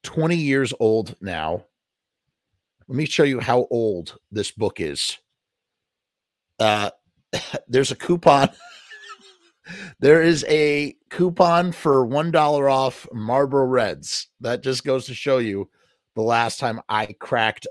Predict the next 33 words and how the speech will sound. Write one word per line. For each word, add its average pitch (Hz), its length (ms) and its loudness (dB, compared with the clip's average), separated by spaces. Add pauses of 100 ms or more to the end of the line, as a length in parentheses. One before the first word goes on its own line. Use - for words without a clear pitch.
open 107 560 -6 (540)
this 107 240 -6
book. 104 420 -4 (840)
So, 90 640 -6 (760)
yeah, 85 200 -10 (280)
that's - 180 -12
funny. 69 280 -12 (720)
Um, 139 440 2 (140)
yeah, 160 160 4
but 147 140 -6
the 170 140 6
idea 170 320 6
that, 170 160 2
like, 160 200 2
history 175 460 0
is 139 160 -2
won 151 340 -4
by, 139 200 2
i-, - 40 -2
is 131 380 0
written 143 240 -6
by 135 160 2
the 131 80 0
winners 131 600 -2
and 113 600 -4
people 143 240 -8
get 139 180 2
left 120 300 0
out, 110 320 0
things 127 240 -8
get 120 160 -6
left 110 240 -6
out. 98 240 -4